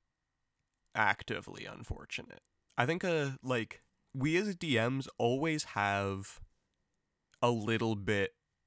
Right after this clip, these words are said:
of a hand on, like, the how much are we following the rules knob. And if something's going to create cool narrative intention that's enjoyable for the P C as well,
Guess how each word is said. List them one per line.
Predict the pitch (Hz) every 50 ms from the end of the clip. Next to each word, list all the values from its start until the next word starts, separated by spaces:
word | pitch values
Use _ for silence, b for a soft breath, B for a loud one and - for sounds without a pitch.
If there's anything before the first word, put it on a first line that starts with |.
| _ _ -
of | 113 101 95
a | 104 101
hand | 101 113 113 101 104 98 98 98 101 -
on, | - 104 104 87 87
like, | 85 87 - -
the | - 98
how | 98 92 - -
much | - - - -
are | 104 95
we | 98 98 110
following | - - 76 80 76 73 69 67 78
the | 80 64
rules | - - 67 67 65 76 - -
knob. | - - 50 50 50 - - - - - _ -
And | 120 117 117 -
if | - 117 123 131 -
something's | - 170 170 - - 185 180 156
going | 117 107 113 107 107 110 -
to | - 110
create | - - - 113 104 110 117 - 113 - - - _ _ _ -
cool | - - - 117 110 107 113
narrative | 110 107 104 101 101 101 98 98 104
intention | 107 98 - - 110 107 104 - - 117 113 117 117 113 - _ -
that's | - 104 - - -
enjoyable | - 110 110 110 110 - 92 87 98 104 113 113 113 120 127
for | - - 113
the | 104 -
P | - - 110 110
C | 113 - - 104 107 120 131 -
as | - 104 98
well, | 104 117 113 107 117 139 151 160